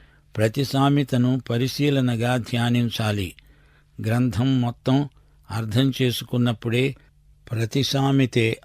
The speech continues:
అర్థవంతమవుతుంది. ఈ గ్రంథంలో జ్ఞానము ఒక స్త్రీకి పోల్చబడింది.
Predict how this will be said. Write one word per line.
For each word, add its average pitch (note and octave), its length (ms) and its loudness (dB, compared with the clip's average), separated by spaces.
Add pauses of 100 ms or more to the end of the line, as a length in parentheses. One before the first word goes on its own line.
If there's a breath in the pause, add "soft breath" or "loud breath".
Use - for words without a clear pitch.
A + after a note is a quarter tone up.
అర్థవంతమవుతుంది. G#2+ 1300 -2 (760 soft breath)
ఈ A#2+ 240 2
గ్రంథంలో B2+ 600 2
జ్ఞానము B2+ 760 2
ఒక A2+ 200 -2
స్త్రీకి C3 520 0
పోల్చబడింది. A2 1000 -2